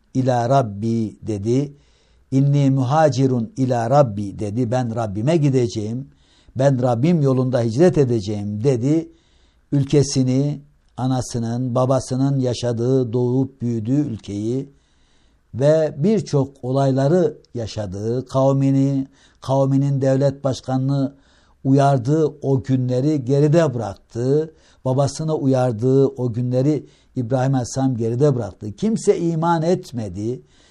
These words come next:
Sadece kendisine yeğeni Lut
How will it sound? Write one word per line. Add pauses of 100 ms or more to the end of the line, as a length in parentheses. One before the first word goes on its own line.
(160)
Sadece
kendisine
yeğeni (400)
Lut